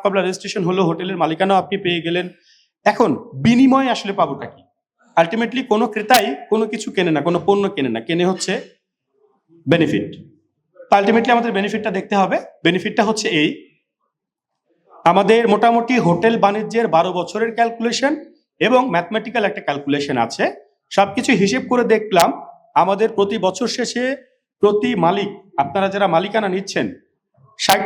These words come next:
থেকে সত্তর হাজার টাকা বেনিফিটেড প্রতি বছর। অর্থাৎ সারা বছর যে হোটেলটা চলবে, সেই হোটেলটা চলার প্রেক্ষিতে যে লাভটা হবে, সেটা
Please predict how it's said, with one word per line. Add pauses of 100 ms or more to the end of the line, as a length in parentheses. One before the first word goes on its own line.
থেকে (260)
সত্তর (100)
হাজার (120)
টাকা (460)
বেনিফিটেড (100)
প্রতি
বছর। (580)
অর্থাৎ (100)
সারা
বছর
যে
হোটেলটা
চলবে, (640)
সেই
হোটেলটা
চলার
প্রেক্ষিতে
যে
লাভটা
হবে, (360)
সেটা